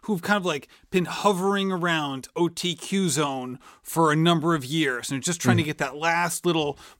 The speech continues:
Speaker 1: point one percent to kinda get them over the edge. Last time we talked, you were incredibly fast, but you weren't in that zone.
Speaker 2: Right.
Speaker 1: So
Speaker 2: No, I, I was not. <laughs>
Speaker 1: Yeah. So for you,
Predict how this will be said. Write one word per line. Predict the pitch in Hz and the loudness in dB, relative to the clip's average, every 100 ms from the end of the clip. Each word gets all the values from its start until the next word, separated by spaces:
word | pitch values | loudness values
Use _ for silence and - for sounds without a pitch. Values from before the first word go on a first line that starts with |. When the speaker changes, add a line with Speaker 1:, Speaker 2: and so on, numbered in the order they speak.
| _ | _
Speaker 1:
point | - 190 190 - | -2 0 0 -4
one | 151 175 170 165 | -2 2 2 0
percent | 165 143 - 165 139 | -4 -2 0 0 -2
to | - - 160 | -6 -8 -4
kinda | 170 139 | -2 -4
get | - - 190 - | -6 0 0 2
them | 175 | 0
over | 160 147 | 0 -2
the | 143 156 | -2 0
edge. | 135 113 - - - - | -2 -4 -16 -20 -12 0
Last | 208 | 2
time | 247 | 2
we | 214 | 2
talked, | 202 262 147 - | 0 -2 -2 -2
you | 170 | 2
were | 175 | 2
incredibly | 135 170 160 | 2 0 0
fast, | 160 220 - | 2 0 0
but | 185 | -2
you | 185 233 | 0 0
weren't | 226 220 _ | 0 -2 _
in | - 240 208 | 2 4 6
that | 185 170 135 | 4 2 -6
zone. | 131 131 156 117 101 - _ _ - | -6 0 0 -2 -10 -20 _ _ 0
Speaker 2:
Right. | 123 107 | 4 6
Speaker 1:
So | 160 135 | 4 4
Speaker 2:
No, | 107 | 4
I, | 107 104 | 2 0
I | - 117 | 2 6
was | 117 110 | 6 4
not. | 110 95 - | -2 -2 -4
<laughs> | 135 - - _ | -6 -8 -20 _
Speaker 1:
Yeah. | - 160 120 - | -2 -2 -2 -6
So | - 214 | 4 4
for | 170 - 226 | 4 0 0
you, | 208 311 240 | 6 6 4